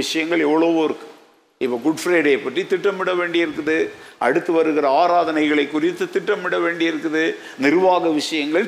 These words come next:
திட்டமிட வேண்டி இருக்குது, சிறுவர் ஊழியங்களை குறித்து திட்டமிட வேண்டி இருக்குது, வாலிபர் ஊழியங்களை குறித்து திட்-, திட்டமிட வேண்டிய விஷயங்கள் நிறைய இருக்கா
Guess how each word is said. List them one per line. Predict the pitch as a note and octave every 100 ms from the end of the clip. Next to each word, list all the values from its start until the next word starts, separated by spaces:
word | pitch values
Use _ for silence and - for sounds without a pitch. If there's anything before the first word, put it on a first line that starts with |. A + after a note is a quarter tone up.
| G3+
திட்டமிட | - G#3 F#3+ F#3+ F3
வேண்டி | F3 E3+
இருக்குது, | D3+ D#3 D#3+ E3+ F3 - -
சிறுவர் | G3+ G#3 G3+ F3
ஊழியங்களை | E3+ E3+ D#3 D3+ D3 D3
குறித்து | D#3+ E3+ G#3+ G3
திட்டமிட | G3 G#3+ G3 G3 F#3+
வேண்டி | F#3+ F3+
இருக்குது, | E3+ E3+ F3 F#3 - - - - C#3+
வாலிபர் | E3 F#3+ F3 F3 E3
ஊழியங்களை | F3 E3+ D#3 D3+ E3
குறித்து | F3 F#3 G#3 G#3
திட்-, | G3+ - C#3 - F3
திட்டமிட | D#3+ G#3+ F#3+ F#3+ F3+
வேண்டிய | F3 D#3+ D#3
விஷயங்கள் | - F#3+ F3+ E3 D3+
நிறைய | F3 F#3
இருக்கா | E3 G3